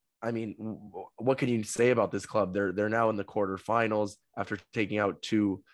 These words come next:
top six clubs. Uh, they have another top six club to face in the quarterfinals in Chelsea, which will be the hardest test yet. It's, it's very impressive what they've done.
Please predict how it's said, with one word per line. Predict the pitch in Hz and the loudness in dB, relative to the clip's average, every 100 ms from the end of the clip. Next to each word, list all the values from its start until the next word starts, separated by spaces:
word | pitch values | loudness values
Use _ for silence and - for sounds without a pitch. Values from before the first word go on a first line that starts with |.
| - | -4
top | 95 90 | -4 -2
six | 104 - | -6 -2
clubs. | - 101 95 92 - _ _ 110 | 4 4 4 -4 -16 _ _ 0
Uh, | 107 95 92 87 - | 2 0 0 -4 -2
they | 104 104 | -2 0
have | 101 110 104 98 98 _ _ | 0 2 2 0 -6 _ _
another | - 117 131 127 | -2 2 4 4
top | 117 110 104 | 2 0 0
six | - 104 | -4 -6
club | - 113 98 | -2 0 0
to | - | -4
face | 98 123 110 - | 0 2 2 -2
in | 101 | -8
the | |
quarterfinals | 101 98 95 107 110 107 95 | -4 -2 0 0 2 0 -2
in | 95 | -4
Chelsea, | - 110 101 101 98 98 - - - | 0 0 0 -2 -2 -4 -12 -16 -4
which | 98 - | -4 0
will | 101 | 2
be | 95 104 101 | 4 4 4
the | 98 | 2
hardest | 101 95 92 | 2 0 -2
test | - 95 - | -4 -6 -2
yet. | 120 131 123 - - - - - _ _ | 2 4 4 0 -16 -20 -20 -20 _ _
It's, | 117 98 - - - - | -4 -2 -6 -10 -12 -8
it's | 110 107 | -4 2
very | 123 120 | 4 6
impressive | 107 113 - 107 | 4 0 0 -2
what | 98 104 | 0 0
they've | 98 92 | -2 -2
done. | 95 95 95 | -2 -2 -4